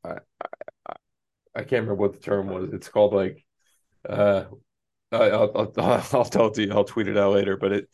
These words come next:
it, it's the funniest term that they used in some of these hearings. Um, but, uh, to the point about the, um, superintelligence or, or the, um, artificial intelligence, China, U S, I, I,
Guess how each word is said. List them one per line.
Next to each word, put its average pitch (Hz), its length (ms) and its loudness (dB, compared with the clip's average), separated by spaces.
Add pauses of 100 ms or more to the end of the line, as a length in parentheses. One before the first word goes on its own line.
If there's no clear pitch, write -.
(260)
it, 104 180 0
it's 107 160 -4
the 113 60 -2
funniest 113 480 2
term 107 220 2
that 98 160 -2
they 92 100 -4
used 95 320 -2
in 95 80 -2
some 92 160 -2
of 92 60 -4
these 95 140 -2
hearings. 98 420 2 (380)
Um, 101 380 0 (220)
but, - 260 0 (400)
uh, - 260 -8 (760)
to 160 140 2
the 139 80 4
point 139 200 2
about 110 240 0
the, 95 280 -2
um, 95 400 -4 (320)
superintelligence 98 840 0
or, 95 80 0
or 98 220 0
the, 95 240 0
um, 95 340 -6
artificial 95 380 -4
intelligence, 95 480 -2
China, 95 360 -2
U 98 220 2
S, 98 220 -4 (760)
I, - 80 -4 (400)
I, 127 300 0